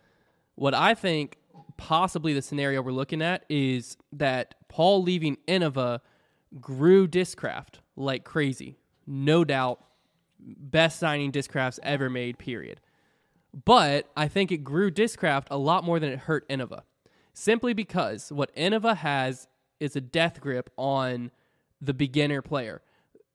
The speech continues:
For one reason, really a few reasons, uh,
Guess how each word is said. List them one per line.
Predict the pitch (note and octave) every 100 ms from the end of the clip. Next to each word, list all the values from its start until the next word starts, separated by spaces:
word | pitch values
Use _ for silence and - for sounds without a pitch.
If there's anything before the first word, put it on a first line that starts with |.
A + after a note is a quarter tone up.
| _ _
For | - D3+
one | E3 F#3+
reason, | F3 E3 D#3 D3+ D3+
really | C#3+ F#3 D3
a |
few | - D#3+
reasons, | C3+ B2+ B2+ - _ _ _ _
uh, | C#3 C3+ A#2+ A#2